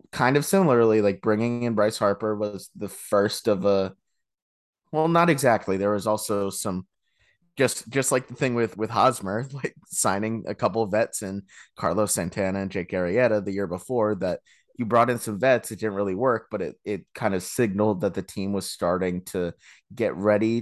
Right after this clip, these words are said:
to compete a little bit more and, and start spending. And then, you know, that next go around,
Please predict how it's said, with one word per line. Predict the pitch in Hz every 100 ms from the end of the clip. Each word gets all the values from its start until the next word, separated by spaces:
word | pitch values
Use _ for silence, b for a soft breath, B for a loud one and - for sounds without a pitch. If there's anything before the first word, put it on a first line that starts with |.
| 113 -
to | 110 110 110
compete | - 117 117 - 117
a | 135
little | 135 143 147
bit | 139 139
more | 147 151 165 - _ _ _ -
and, | 101 95 92 92 -
and | - 107 90
start | - 101 -
spending. | - - 104 107 117 147 - _ _ _ _
And | 104 98
then, | 95 92 90 85 - _ _ -
you |
know, | 127 123 120
that | 101
next | 90 120 -
go | 107 95
around, | 87 87 101